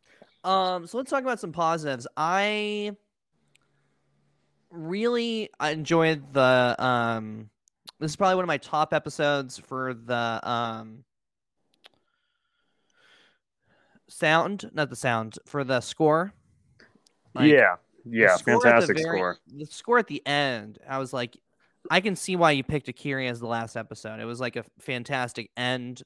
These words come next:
Speaker 1: song to end
Speaker 2: Mm-hmm.
Speaker 1: the entire series. Um, the, like, chase scene of them on the ostriches,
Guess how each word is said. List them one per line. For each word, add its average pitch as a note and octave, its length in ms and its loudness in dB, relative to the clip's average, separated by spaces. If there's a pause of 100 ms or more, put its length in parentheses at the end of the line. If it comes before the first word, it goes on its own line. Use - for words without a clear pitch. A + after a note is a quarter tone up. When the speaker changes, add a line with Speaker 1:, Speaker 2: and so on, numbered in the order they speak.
(140)
Speaker 1:
song A#2+ 600 -4 (340)
to - 180 -10
end C3 200 0
Speaker 2:
Mm-hmm. F2+ 240 -8
Speaker 1:
the B2 80 -8
entire A#2+ 360 -6
series. A#2+ 760 -6 (380)
Um, A2+ 520 -8
the, C3 180 -4
like, A#2+ 280 0
chase C#3+ 360 -4
scene D#3 380 -4
of C3 100 -2
them C3 140 0
on C3 120 0
the A#2 60 -2
ostriches, D3+ 1000 0